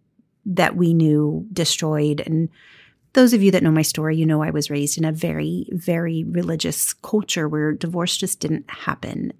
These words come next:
And so this rocked my world and I stopped eating. I'm not kidding. I stopped eating. I would have maybe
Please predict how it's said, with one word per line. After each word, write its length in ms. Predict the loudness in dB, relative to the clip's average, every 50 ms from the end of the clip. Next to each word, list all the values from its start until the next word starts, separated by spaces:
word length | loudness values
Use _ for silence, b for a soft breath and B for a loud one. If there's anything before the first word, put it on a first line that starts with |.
| -6
And 320 | -4 -2 -2 0 -2 -2 -2
so 240 | -2 -2 -2 -2 -2
this 560 | -2 -2 -2 0 0 0 0 0 -2 -2 -4 B B B B B B B B B B B B B B B _ _ _ _ -6
rocked 760 | -4 -2 2 2 2 2 2 0 -4 -8 -10 -8 -8 -8 -4 0
my 500 | 2 2 2 2 2 0 -2 -2 -4 -6 -8 _ _ -12 -8
world 500 | -4 -4 -2 -2 -4 -4 -6 -8 -10 -12 _ -2
and 340 | -2 0 0 0 0 -2 -4 -4
I 160 | -6 -4 -4
stopped 420 | -4 -4 -4 -4 -4 -6 -8 -8 -8 -8
eating. 260 | -8 -8 -8 -12 -14 -16 _ _ _ _ _ _ _ _ _ _ _ _ _ _ _ _ _ 4
I'm 140 | 6 8 8
not 220 | 6 6 2 -2
kidding. 280 | -6 -8 -8 -6 -6 -6
I 60 | -4
stopped 420 | -4 -2 -2 -2 -2 -2 -4 -6
eating. 400 | -8 -6 -6 -6 -8 -10 -12 -14 _ _ -2
I 200 | 0 2 2 2
would 160 | 0 -2 -2 -2
have 280 | 0 -2 -2 -2 -4 -4
maybe 640 | -4 -4 -2 -2 -2 0 2 2 2 2 0